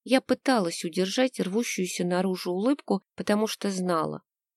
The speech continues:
у Сиаля только один верный способ прекратить спор или поднять мне настроение. Поцелуй. Школа — хорошая идея. И какая разница, кто у нас учится?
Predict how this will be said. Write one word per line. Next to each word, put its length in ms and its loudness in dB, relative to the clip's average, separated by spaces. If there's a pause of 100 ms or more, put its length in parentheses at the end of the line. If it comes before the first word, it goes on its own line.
у 80 -2
Сиаля 680 2
только 500 0
один 440 -2
верный 420 0
способ 460 -2
прекратить 580 -4
спор 380 0 (140)
или 180 0
поднять 480 0
мне 100 -2
настроение. 880 -6 (400)
Поцелуй. 760 -2 (580)
Школа — 400 2
хорошая 600 0
идея. 440 -6 (220)
И 80 0
какая 440 2
разница, 540 2
кто 440 2
у 80 0
нас 360 0
учится? 560 -10